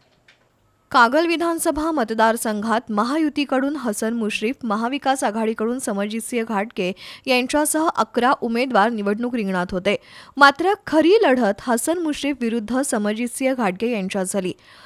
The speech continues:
हसन मुश्रीफ यांना माजी आमदार संजय बाबा घाटगे आणि उत्तूर जिल्हा मतदारसंघातून उमेश आपटे यांनी पाठिंबा दिला.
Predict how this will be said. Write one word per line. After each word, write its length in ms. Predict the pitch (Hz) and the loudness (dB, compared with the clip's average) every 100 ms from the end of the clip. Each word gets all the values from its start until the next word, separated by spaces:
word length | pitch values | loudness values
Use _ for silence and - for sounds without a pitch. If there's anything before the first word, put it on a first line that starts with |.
| - - | -8 2
हसन 300 | 277 381 381 | 4 4 2
मुश्रीफ 380 | 370 - 381 | 0 0 0
यांना 320 | 370 339 339 370 | 0 0 0 2
माजी 300 | 320 262 294 | 2 2 2
आमदार 340 | 294 285 285 | 0 0 0
संजय 340 | 311 254 226 262 | 0 -2 0 0
बाबा 240 | 254 254 | 0 0
घाटगे 380 | 254 233 220 240 | 0 -2 -2 -2
आणि 140 | 254 285 | -4 -4
उत्तूर 300 | 240 - 302 | -8 -4 -6
जिल्हा 280 | 277 294 302 | -2 -4 -2
मतदारसंघातून 960 | 302 240 240 240 254 226 220 220 254 277 | -4 -2 0 0 -2 -4 -2 -2 -2 -4
उमेश 340 | 220 214 262 - | -4 -4 -4 -4
आपटे 280 | 147 - 240 | -6 -4 -4
यांनी 180 | 240 254 | -2 -2
पाठिंबा 460 | 208 185 208 196 | -4 -4 -4 -4
दिला. 220 | 185 202 | 0 2